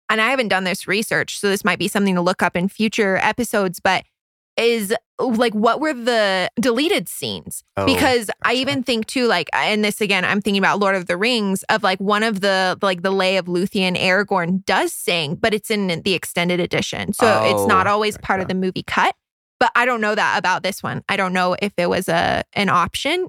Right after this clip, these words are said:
Speaker 1: and then they just cut it because of time. But I agree with you. I think sometimes it's easier to lose,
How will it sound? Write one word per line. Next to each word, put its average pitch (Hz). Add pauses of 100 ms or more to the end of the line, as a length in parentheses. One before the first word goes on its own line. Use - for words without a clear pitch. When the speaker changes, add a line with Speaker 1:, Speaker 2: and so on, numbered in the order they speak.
Speaker 1:
and 190
then 180
they 170
just -
cut -
it 196
because 185
of 170
time. 233
But -
I 233
agree 214
with 202
you. 180
I 185
think 208 (360)
sometimes 247
it's -
easier 233
to 214
lose, 180